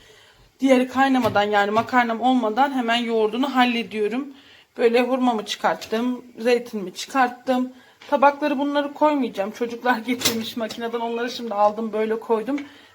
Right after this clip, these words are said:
Bir de tuz koydum. Eşim tuz ya da zeytinle açıyor. Ben de ona ayak uyduruyorum. Ya tuz ya zeytinle açıyorum, hiç olmazsa hurmayla açıyorum. Keşkülümü demeyi unutmuşum size.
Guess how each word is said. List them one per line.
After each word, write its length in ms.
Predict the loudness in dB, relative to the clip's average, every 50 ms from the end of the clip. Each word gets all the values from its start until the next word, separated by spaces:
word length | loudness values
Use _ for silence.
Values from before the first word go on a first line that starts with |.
| _ -12
Bir 80 | -8
de 140 | -6 -6 -8
tuz 260 | -6 -10 -12 -12 -10
koydum. 400 | -4 0 2 2 2 2 -2 -2 0
Eşim 420 | 0 -2 -2 -2 -4 -4 -6 -6
tuz 280 | -4 -4 -4 -2 2 2
ya 140 | 2 2
da 80 | 2 -4
zeytinle 520 | -2 -2 -2 -4 -4 -4 -2 0 2 2
açıyor. 380 | 2 2 0 -2 -2 -2 0 2
Ben 220 | 2 2 2 4
de 200 | 4 2 2 2 -8 -16 -20 -20 -20 -20 _ _
ona 240 | 2 2 4 6 6
ayak 340 | 6 6 6 4 2 2 -2
uyduruyorum. 460 | -6 -6 -4 0 2 2 2 2 0
Ya 120 | -2 -4 -6
tuz 220 | -6 -8 -4 -2
ya 100 | 0 0
zeytinle 420 | 0 0 -2 -2 -2 0 2 2
açıyorum, 360 | 2 2 0 -2 0 2 2 2
hiç 180 | 0 0 -2
olmazsa 380 | -2 -2 -2 -4 -4 -4 -2 -2
hurmayla 540 | 0 0 0 2 4 4 4 4 2 0 0
açıyorum. 480 | -2 -4 -10 -4 -2 -2 -2 -2 -4 -8 -10 _ _ _ -20 -20 -20 -20 -20 -20 -20 -20 _ _ _ -16 -16 _ _ _ _ _ _ -8
Keşkülümü 800 | 0 4 6 6 6 4 0 2 2 0 2 2 -2 -2 -2 -2
demeyi 340 | -2 -2 0 -2 -2 -4 -4
unutmuşum 760 | -4 -2 -4 -4 -4 -6 -6 -6 -6 -6 -6 -8 -8 -8 -10
size. 540 | -10 -12 -16 -10 -4 -2 -2 -2 -2 -4